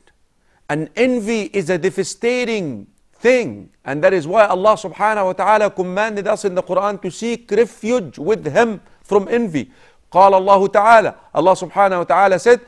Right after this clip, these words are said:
وَمِن شَرِّ حَاسِدٍ إِذَا حَسَدٍ. O Allah, I seek refuge with you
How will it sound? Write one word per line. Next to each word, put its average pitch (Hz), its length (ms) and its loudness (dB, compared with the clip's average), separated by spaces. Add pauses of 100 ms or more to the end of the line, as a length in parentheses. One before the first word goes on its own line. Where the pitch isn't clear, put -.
(220)
وَمِن 175 400 0
شَرِّ 240 640 -6 (160)
حَاسِدٍ 196 1080 0
إِذَا 185 380 -2
حَسَدٍ. 185 520 -6 (460)
O 196 160 4
Allah, 214 720 4 (240)
I 170 160 -2
seek 233 340 -6
refuge 233 400 0
with 208 160 -2
you 277 340 2